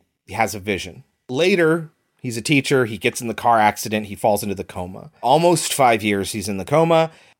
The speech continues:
He wakes up, and he finds out that he has brain damage. Specifically, he has trouble visualizing certain objects in his head and, like, where they are,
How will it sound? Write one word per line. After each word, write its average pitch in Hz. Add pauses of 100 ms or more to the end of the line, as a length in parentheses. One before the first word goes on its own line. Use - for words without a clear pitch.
(220)
He 113
wakes 143
up, 117 (320)
and 107
he 104
finds 143
out 127
that 120
he 117
has 104 (120)
brain 147
damage. - (220)
Specifically, 110 (200)
he 110
has 127
trouble 139
visualizing 135
certain 117
objects - (100)
in 127
his 113
head 76 (480)
and, 101
like, 95 (160)
where 117
they 104
are, 85